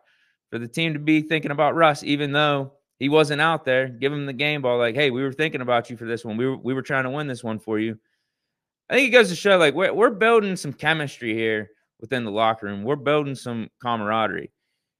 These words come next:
And I think Justin Fields is a big part of that. You see, I mean, you could see his facial expression in this picture here, but if you listen to him talking about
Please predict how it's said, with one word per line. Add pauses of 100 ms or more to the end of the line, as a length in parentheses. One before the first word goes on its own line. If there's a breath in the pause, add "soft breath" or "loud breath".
(800)
And
I
think
Justin
Fields
is
a
big
part
of
that.
You
see, (140)
I
mean,
you
could
see
his
facial
expression
in
this
picture
here,
but
if
you
listen (400)
to
him
talking
about